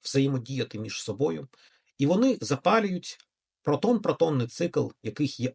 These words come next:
основою всієї енергії зірки типу нашого Сонця і більшої частини зірок у нашому Всесвіті. Цей цикл складається з трьох основних етапів. На першому етапі два протони зіштовхуються між собою, утворюючи ядро дейтерія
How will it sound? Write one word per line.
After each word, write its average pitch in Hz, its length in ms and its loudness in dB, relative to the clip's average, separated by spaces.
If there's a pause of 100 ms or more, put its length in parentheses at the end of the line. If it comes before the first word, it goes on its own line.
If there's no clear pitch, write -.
(100)
основою 127 680 -2
всієї 117 600 -4
енергії 127 560 -4
зірки 117 400 -4
типу 107 280 -8
нашого 104 340 -4
Сонця 156 440 -4 (340)
і 123 60 0
більшої 165 380 0
частини 135 400 0
зірок 107 380 -2
у 107 40 -12
нашому 98 340 -6
Всесвіті. - 540 -10 (560)
Цей 302 220 6
цикл 277 280 4
складається 196 680 4
з - 320 -2
трьох 208 300 2
основних 139 440 -4
етапів. - 320 -12 (580)
На 139 80 0
першому 285 400 4
етапі 226 340 4
два 139 220 2
протони 147 460 2
зіштовхуються 123 640 -4
між 107 220 -6
собою, 117 440 0 (220)
утворюючи 139 640 0
ядро 127 320 2
дейтерія 175 600 0